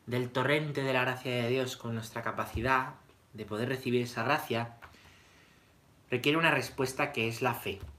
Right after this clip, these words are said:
La fe es obediencia. Obediencia quiere decir, ¿vale? Viene del latín ob audire, esto sí me lo sé, escuchar al que está enfrente de mí, ponerse enfrente del otro, darle autoridad, que hemos dicho que es lo que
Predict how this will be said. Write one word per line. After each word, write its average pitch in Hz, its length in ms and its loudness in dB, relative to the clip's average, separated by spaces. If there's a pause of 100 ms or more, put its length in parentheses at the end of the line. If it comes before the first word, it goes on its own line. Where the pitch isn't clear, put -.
(800)
La 127 240 6
fe 196 380 4 (260)
es - 300 -4
obediencia. 151 800 4 (260)
Obediencia 165 880 6 (160)
quiere 143 220 4
decir, 165 500 4
¿vale? 135 300 0
Viene 131 260 -2
del 143 160 4
latín 156 420 2 (100)
ob 147 280 6
audire, 143 600 4 (120)
esto 117 260 -6
sí 131 140 -4
me 117 140 2
lo 120 80 0
sé, 151 300 -2 (540)
escuchar 165 680 2 (500)
al 123 140 0
que 127 80 -2
está 131 200 -2
enfrente 120 420 0
de 113 140 4
mí, 120 140 0
ponerse 135 440 -2
enfrente 131 540 -2
del 120 140 2
otro, 120 260 0
darle 131 300 2
autoridad, 110 720 0
que 104 100 -4
hemos 123 260 0
dicho 151 340 -2
que 117 180 2
es 120 120 -2
lo 131 140 0
que 170 260 2